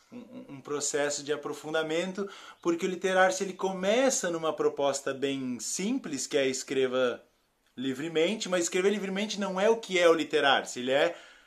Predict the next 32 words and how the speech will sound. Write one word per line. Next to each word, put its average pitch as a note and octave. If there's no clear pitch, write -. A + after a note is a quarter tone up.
o D#3
primeiro F#3+
convite G#3+
pra G#3+
tu G3+
se -
abrir F3
a A#3+
um G3+
mundo F#3
de C#3+
relação E3+
com F#3+
a E3
tua D#3
fala, G3+
com -
a D3
tua D3
linguagem, D3+
com C#3+
os B2+
teus C3+
assuntos, E3
que -
a D#3
gente E3+
use G#3
esse E3+
dispositivo D3+
da C#3+
escrita D#3+